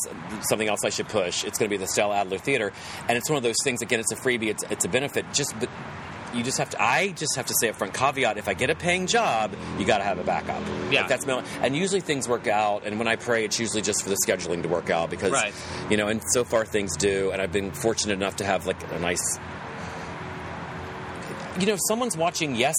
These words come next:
Speaker 1: Dear somewhere. The fucking residuals are, like, King of Queens still
Speaker 2: What's
Speaker 1: paying
Speaker 2: the,
Speaker 1: off.
Speaker 2: what's the thing that, that surprisingly pays you more residuals than you ever thought it would?
Speaker 1: Yes, Dear, which I never, it's not that much anymore, but for a while there, I was like, "People watch Yes,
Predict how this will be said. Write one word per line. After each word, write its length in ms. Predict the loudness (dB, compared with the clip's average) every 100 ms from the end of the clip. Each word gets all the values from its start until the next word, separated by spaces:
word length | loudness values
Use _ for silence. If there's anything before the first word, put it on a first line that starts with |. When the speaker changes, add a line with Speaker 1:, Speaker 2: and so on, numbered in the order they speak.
| 2
Speaker 1:
Dear 220 | 2 2
somewhere. 420 | 2 0 2 0
The 80 | 0
fucking 300 | 0 2 0
residuals 600 | 2 0 0 2 2 2
are, 80 | 2
like, 260 | 2 -2
King 180 | 0 0
of 140 | 0 0
Queens 420 | 2 2 2 -2 -4 -4
still 220 | 2 4
Speaker 2:
What's 100 | 4
Speaker 1:
paying 140 | 4 2
Speaker 2:
the, 80 | 2
Speaker 1:
off. 140 | 2
Speaker 2:
what's 200 | 2 2
the 100 | 0
thing 280 | 2 0 4
that, 320 | 2 2 2
that 140 | 0 0
surprisingly 1120 | 0 0 4 4 4 0 -2 0 2 2 0 -4 -10 -10 -4
pays 280 | 2 2 2
you 60 |
more 140 | 0 0
residuals 420 | 0 -2 -2 -2
than 120 | 0
you 100 | 0
ever 160 | 0 0
thought 260 | 2 0
it 60 | 0
would? 120 | 2
Speaker 1:
Yes, 160 | 2 2 0
Dear, 320 | 0 2 2 0
which 200 | -2 0
I 80 | 0
never, 280 | 2 0 0
it's 280 | -2 2 2
not 100 | 2
that 120 | 0
much 160 | 0 0
anymore, 240 | 0 0
but 140 | 0
for 120 | 0 2
a 20 |
while 160 | 2
there, 120 | 2 0
I 20 |
was 140 | 2
like, 180 | 0 0
"People 380 | -2 -2 2 2
watch 340 | 2 0 -2
Yes, 240 | 2 2